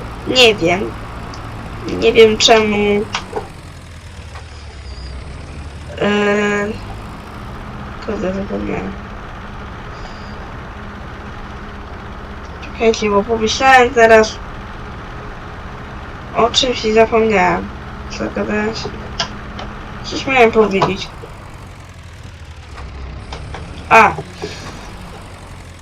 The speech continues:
E, przemyślałem to. No i raczej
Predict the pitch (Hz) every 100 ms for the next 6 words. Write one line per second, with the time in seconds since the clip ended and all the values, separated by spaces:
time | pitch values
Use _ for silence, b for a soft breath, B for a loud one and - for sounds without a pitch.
0 | - - 208 220 226 226 - - 311 320
1 | 320 - 269 240 226 214 214 - 208 208
2 | - - - - - - - - - -
3 | - - - - - - - - - -
4 | - - 226 240 247 247 240 240 233 233
5 | 233 - - - - - - - - -
6 | - - - 214 - 247 262 277 - 262
7 | 247 254